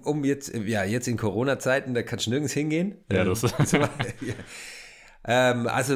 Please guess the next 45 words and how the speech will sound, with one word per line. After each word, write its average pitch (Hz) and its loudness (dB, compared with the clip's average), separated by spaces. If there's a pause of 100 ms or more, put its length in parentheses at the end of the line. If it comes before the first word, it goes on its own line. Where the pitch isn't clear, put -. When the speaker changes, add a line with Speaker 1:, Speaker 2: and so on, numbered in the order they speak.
Speaker 1:
lange 113 2
Geschichte, 131 0 (560)
aber, 110 0
ähm, 107 -2 (200)
ja, 98 -4 (260)
daran 101 -2 (220)
merkt 107 -2
man's 110 -4
dann. 98 -2 (360)
Speaker 2:
Ja, 120 4
ich 151 2
kann 160 4
das 151 -2
bestätigen. 127 0
Ich 95 0
hab 117 -2
ja, 98 2
äh, 110 -6
in 107 0
meiner 101 2
Studentenzeit 123 -2
hier 120 0
auch 113 -2
in 110 2
Holland, 117 0
hab 104 -2
ich 95 -2
halt 92 0
bafög 117 -2 (200)
oder 92 -2 (200)
zumindest 92 -2
versucht, 113 -2
bafög 117 -2
zu - -8
bekommen 117 0
und 98 0
gleichzeitig 101 -2
hatte 104 -2
ich 87 -6
hier, 95 2
äh, 90 0
Recht 95 -2
auf 95 -2
so 92 -2
einen, 90 0